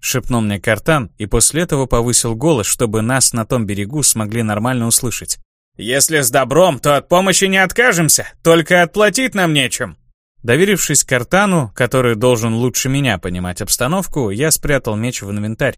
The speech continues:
но оставил его развёрнутым, сдвинув на край обзора. Пускай это ограничивает мне видимость, но зато оружие смогу достать быстрее, а в бою даже лишняя секунда иногда спасает. «Потерпите пару минут, сейчас вытащим!»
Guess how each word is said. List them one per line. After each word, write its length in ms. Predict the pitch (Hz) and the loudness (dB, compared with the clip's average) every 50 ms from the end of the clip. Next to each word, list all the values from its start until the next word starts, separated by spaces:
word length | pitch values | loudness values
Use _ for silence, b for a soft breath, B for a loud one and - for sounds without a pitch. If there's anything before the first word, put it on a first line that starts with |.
| _ _ _ _ | _ _ _ _
но 160 | - 131 160 165 | -2 0 2 2
оставил 360 | 151 - - 185 175 160 151 | 2 2 2 0 0 2 0
его 260 | 143 135 143 147 151 | 0 0 0 0 2
развёрнутым, 760 | 147 143 131 123 147 175 175 131 113 98 87 - 82 76 80 87 | 2 2 2 2 0 0 0 0 -2 -4 -6 -8 -10 -10 -8 -8
сдвинув 400 | 87 92 110 120 113 107 - - | -6 -4 -2 -2 -2 -4 -4 -4
на 140 | 110 107 | -6 -6
край 200 | - 117 113 110 | -2 0 0 0
обзора. 440 | 107 104 107 120 139 120 87 76 - _ _ _ _ | 0 0 -2 -2 -2 -2 -2 -4 -8 _ _ _ _
Пускай 340 | - 147 - - - 202 196 | -2 0 0 2 2 2 2
это 160 | 170 147 156 135 | 2 2 0 -2
ограничивает 680 | 131 135 139 139 143 160 156 - - 127 127 123 - | 0 0 0 0 0 0 -2 -2 -2 -2 -2 -2 -2
мне 240 | 123 123 123 123 139 | -2 -2 0 -2 -2
видимость, 560 | 175 190 147 110 87 78 73 - - - - - | -2 -4 -4 -4 -4 -4 -4 -4 -4 -6 -8 -6
но 180 | 101 113 123 | -4 -2 0
зато 340 | 113 123 123 - - 147 139 | 0 0 0 0 2 2 4
оружие 420 | 143 160 180 185 143 113 110 98 | 4 4 2 0 0 0 0 0
смогу 340 | 95 - 123 117 120 113 123 | 0 0 0 -2 -2 -2 0
достать 360 | 117 120 110 - - 127 110 | 0 0 0 0 0 -2 -2
быстрее, 640 | 101 95 92 90 - - - 165 147 110 80 73 73 - _ _ - | -2 -4 -2 -2 -2 -2 -2 -2 -2 -2 -4 -6 -10 -14 _ _ -2
а 140 | 107 113 110 | 0 0 0
в 80 | 101 | 0
бою 300 | 104 120 120 147 175 151 | 0 2 2 2 2 0
даже 280 | 113 110 113 110 113 123 | 0 0 0 0 0 0
лишняя 420 | 135 151 151 - - 135 131 127 | 0 -2 -2 -2 -4 -4 -4 -2
секунда 520 | - - 147 143 - 160 156 127 101 95 90 | 0 0 -2 -2 -4 -4 -4 -2 -2 -4 -4
иногда 320 | 87 90 87 92 113 113 | -6 -6 -6 -4 -2 -2
спасает. 500 | - - - 117 - - 120 90 78 - _ _ _ _ | -2 -2 0 0 0 0 -2 -4 -6 -10 _ _ _ _
«Потерпите 680 | - 165 190 180 269 269 247 180 320 311 294 - 220 180 | 0 0 2 2 2 0 0 2 2 2 2 2 2 2
пару 260 | - 202 190 190 196 | 4 2 2 2 2
минут, 320 | 202 220 240 247 180 135 - | 2 2 2 2 2 2 2
сейчас 400 | - 170 160 - 285 262 - - | 0 0 2 4 4 4 4 4
вытащим!» 560 | 277 311 294 - 185 - - 127 101 78 | 2 2 2 2 0 0 -2 -4 -6 -8